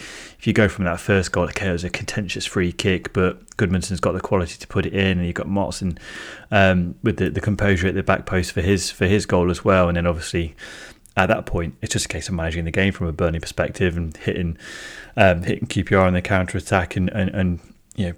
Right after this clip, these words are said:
biding their time, and, and they did that really well. It was a really professional performance from, from, uh, Vinny Kompany's men, and, um, I think it showcases why they're top of the league. They don't have to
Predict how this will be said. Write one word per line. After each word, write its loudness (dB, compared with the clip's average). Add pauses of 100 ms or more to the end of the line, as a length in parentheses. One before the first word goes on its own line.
biding 8
their 4
time, 4
and, 4
and 4
they 6
did 2
that 4
really 4
well. 6
It 6
was 0
a 2
really 8
professional -4
performance 0
from, 0 (200)
from, 2
uh, 4
Vinny 0
Kompany's -2
men, 4
and, 2
um, 4 (180)
I 0
think 2
it 2
showcases 0
why 4
they're 0
top -2
of -6
the 0
league. 0
They 0
don't 4
have -2
to 4